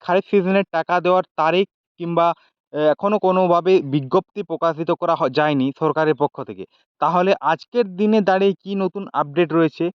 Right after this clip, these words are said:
এটা নিয়ে মূলত আজকের এই ভিডিও। তো চলুন দেখা যাক কি বলা হয়েছে আমাদের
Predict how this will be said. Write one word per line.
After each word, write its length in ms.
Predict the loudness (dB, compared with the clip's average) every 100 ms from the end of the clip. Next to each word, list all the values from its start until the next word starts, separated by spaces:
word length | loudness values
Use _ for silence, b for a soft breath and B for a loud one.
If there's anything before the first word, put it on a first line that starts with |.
| _ _
এটা 300 | -8 -4 -2
নিয়ে 180 | -2 0
মূলত 300 | 0 0 0
আজকের 520 | 0 0 -2 -6 -6
এই 80 | -6
ভিডিও। 380 | -6 -2 0 0 -4 _ -8
তো 100 | -6
চলুন 340 | 0 0 0 -6 -6
দেখা 220 | -2 0
যাক 180 | 0 -2 _
কি 140 | -14 -4
বলা 240 | 2 2
হয়েছে 280 | 2 0 0 -2
আমাদের 380 | -2 0 2